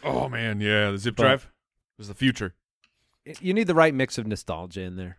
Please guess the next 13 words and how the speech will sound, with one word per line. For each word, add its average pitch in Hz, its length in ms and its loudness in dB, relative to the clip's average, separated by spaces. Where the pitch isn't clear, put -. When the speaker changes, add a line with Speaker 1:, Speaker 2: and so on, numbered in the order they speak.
Speaker 1:
I'm 165 160 4
going 160 240 10
eleven 123 280 4
to 98 60 -6
twenty. 92 420 -8
Speaker 2:
Okay. 131 260 -4
Uh, 117 360 4
as 117 200 0
am 107 80 -4
I. 92 200 -6
Jason, 123 320 0
you 117 120 2
are 110 240 0